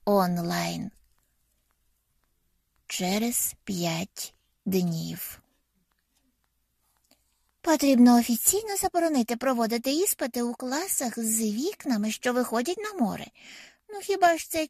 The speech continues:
чесно, що ми вже дві години сидимо в приміщенні, і від тримання ручки судомить пальці, а на дворі все таке яскраве,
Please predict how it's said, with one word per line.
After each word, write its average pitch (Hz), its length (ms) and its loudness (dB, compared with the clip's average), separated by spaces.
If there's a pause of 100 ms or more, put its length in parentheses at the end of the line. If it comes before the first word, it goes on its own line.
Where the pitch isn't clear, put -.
чесно, 285 640 0 (200)
що 294 240 -6
ми 294 140 -4
вже 285 200 -6
дві 294 340 -6
години 285 600 -4
сидимо 262 420 -4
в 311 80 -16
приміщенні, 254 1000 -8 (440)
і 294 80 -4
від 302 120 -6
тримання 330 500 -4
ручки 320 360 -6
судомить 233 580 -2 (120)
пальці, 233 720 -6 (840)
а 277 40 -10
на 262 320 -4
дворі 247 800 -6 (220)
все - 180 -8
таке 311 260 -8
яскраве, 269 840 -4